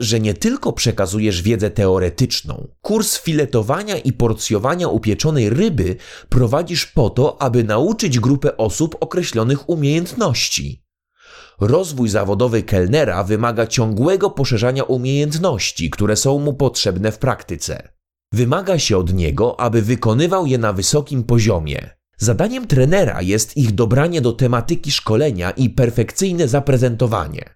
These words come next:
Prezentując kelnerowi na kursie, co i jak powinien w danej sytuacji zrobić, trener musi zachowywać się tak samo, jakby obsługiwał ważnego gościa.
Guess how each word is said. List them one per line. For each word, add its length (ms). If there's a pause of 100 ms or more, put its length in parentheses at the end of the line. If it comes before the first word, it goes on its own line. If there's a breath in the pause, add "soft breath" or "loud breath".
(100)
Prezentując 720
kelnerowi 580
na 120
kursie, 400
co 240
i 140
jak 280
powinien 460
w 20
danej 280
sytuacji 560
zrobić, 640 (340 loud breath)
trener 540
musi 420
zachowywać 640
się 120
tak 320
samo, 500 (260 loud breath)
jakby 380
obsługiwał 840
ważnego 560
gościa. 640